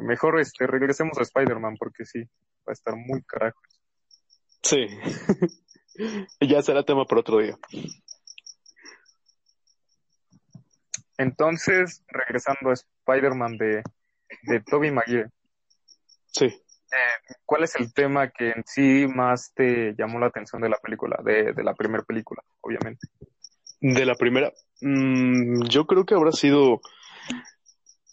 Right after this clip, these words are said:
Speaker 2: el nacer del héroe. O sea, muchos conocían, em, Spider-Man por los cómics y por las series. Entonces, cuando lo ven en la pantalla grande con Mary Jane y salvando a la ciudad y viendo su origen y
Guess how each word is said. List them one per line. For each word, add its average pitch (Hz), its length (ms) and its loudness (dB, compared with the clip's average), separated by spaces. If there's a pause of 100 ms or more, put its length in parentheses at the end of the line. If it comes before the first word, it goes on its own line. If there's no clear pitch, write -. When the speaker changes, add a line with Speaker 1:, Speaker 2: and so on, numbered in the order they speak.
(260)
Speaker 2:
el 139 400 2
nacer 135 400 0
del 131 160 2
héroe. - 200 -6 (160)
O 123 100 -10
sea, 120 340 4 (140)
muchos 143 520 2
conocían, 123 640 0
em, 120 280 -2 (360)
Spider-Man 123 640 0
por 113 160 -2
los 110 120 -2
cómics - 420 -2
y - 100 2
por 113 200 2
las - 140 0
series. 120 360 0 (420)
Entonces, 139 280 0
cuando 135 220 2
lo 127 120 4
ven 127 120 4
en 131 80 2
la 123 60 0
pantalla 123 340 4
grande 117 420 0
con - 160 -8 (140)
Mary 123 320 0
Jane 123 300 2 (500)
y - 140 -10 (200)
salvando 127 500 0
a 131 40 4
la 123 80 4
ciudad 127 360 4
y 117 120 -2
viendo 123 240 0
su - 100 0
origen 123 500 2
y 113 200 -2